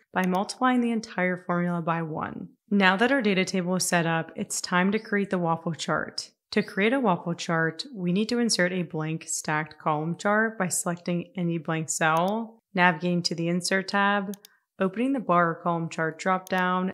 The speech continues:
selecting a stacked column chart, and then resizing this chart into a square.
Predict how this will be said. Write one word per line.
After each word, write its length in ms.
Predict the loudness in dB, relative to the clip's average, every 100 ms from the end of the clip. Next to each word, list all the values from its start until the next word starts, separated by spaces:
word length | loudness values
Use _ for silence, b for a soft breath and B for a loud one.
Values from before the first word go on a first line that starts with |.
| -6
selecting 520 | -6 -2 -2 -4 -4
a 100 | -4
stacked 560 | -4 -6 -4 -4 -6 -12
column 400 | -4 -2 0 -2
chart, 480 | -2 -2 -2 -2 -8 -6
and 120 | -2
then 180 | 0 0
resizing 520 | -2 -4 -4 -2 -2
this 100 | -2
chart 320 | -4 -4 -4 -2
into 240 | -6 -2
a 120 | -4
square. 600 | -4 -4 -4 -4 -6 -12